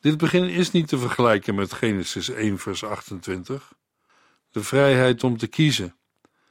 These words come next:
en zelf de eigen beschikking over de dingen te hebben is voorbij.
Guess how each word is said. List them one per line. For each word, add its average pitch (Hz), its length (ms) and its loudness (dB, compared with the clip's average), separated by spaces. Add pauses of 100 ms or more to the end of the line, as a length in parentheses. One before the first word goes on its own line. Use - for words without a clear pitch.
(380)
en 113 220 -2
zelf 143 480 2
de 131 100 -4
eigen 156 400 2
beschikking 135 680 -2
over 123 280 2
de 113 120 -2
dingen 139 320 2
te - 80 -4
hebben 113 260 4
is 101 120 0
voorbij. 120 560 -4